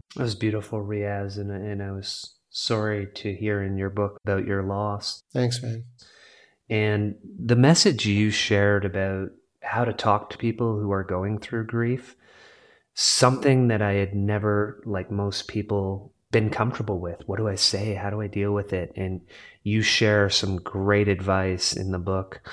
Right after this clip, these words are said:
Speaker 1: on how to do it. And I've been able to put that into practice over the last six months with people that are close to me who have lost loved ones over the last six to nine months. So it's been, uh, it's been an interesting time for all of us.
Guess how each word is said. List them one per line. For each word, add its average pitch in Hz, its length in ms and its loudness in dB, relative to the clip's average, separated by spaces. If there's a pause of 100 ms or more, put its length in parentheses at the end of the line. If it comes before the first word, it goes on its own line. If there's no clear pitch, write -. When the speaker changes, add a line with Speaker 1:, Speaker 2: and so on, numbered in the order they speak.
(380)
Speaker 1:
on 107 160 2
how 95 160 2
to 95 80 0
do 87 220 -2
it. - 180 -12 (240)
And 98 380 -2 (100)
I've 95 320 -4
been 104 140 2
able 101 220 0
to - 80 -6
put - 200 -8
that 95 220 0
into 95 180 -2
practice 95 540 -4
over 92 180 -2
the 90 60 -4
last 90 340 -2
six - 320 -2
months 92 540 -4 (520)
with 98 300 -2 (160)
people 101 300 -4
that 90 140 -2
are 92 40 0
close 92 380 -2
to - 80 -2
me 92 240 0
who 92 160 -2
have 90 100 -4
lost 92 320 -2
loved 90 220 -2
ones 87 320 -4
over 85 200 -6
the 85 120 -8
last - 600 -4
six - 400 -4
to 92 100 -4
nine 85 220 -4
months. 90 300 -6
So 90 140 -8
it's - 160 -16
been, 90 240 -10 (540)
uh, 92 80 -4
it's 90 120 -10
been 110 160 2
an 104 120 4
interesting 107 600 2
time 104 340 2
for 92 160 0
all 98 160 4
of 104 120 0
us. - 380 -4